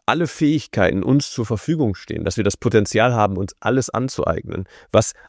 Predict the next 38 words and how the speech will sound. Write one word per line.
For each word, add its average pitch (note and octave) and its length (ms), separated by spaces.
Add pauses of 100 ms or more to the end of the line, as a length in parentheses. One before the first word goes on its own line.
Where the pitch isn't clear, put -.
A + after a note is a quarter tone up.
andere E3 360
Menschen F#2+ 380
sich G#2 220
auch A2 180
bereits E2+ 380
angeeignet F#2+ 640
haben. - 300 (520)
Dass G#2+ 240
wir G#2 260 (520)
alle G#2 280
Eigenschaften C3 640
in A#2 100
uns B2 180
tragen, G#2+ 300
die G#2+ 100
andere B2+ 300
Menschen F2+ 400 (300)
in A#2 200
sich F2+ 300
tragen. - 420 (220)
Dass - 180
wir F2 280
nicht A#2 300
anders A#2 400
sind. - 360
Wir F#2+ 120
sind F#2+ 220 (340)
alle A#2+ 220
aus G#2 120
dem G#2 140
gleichen G2+ 320
Material F2+ 760 (880)
hergestellt. - 760 (100)
Ja, F#2 160
das F#2 140
heißt, E2+ 220
wir F2 100
haben F#2+ 240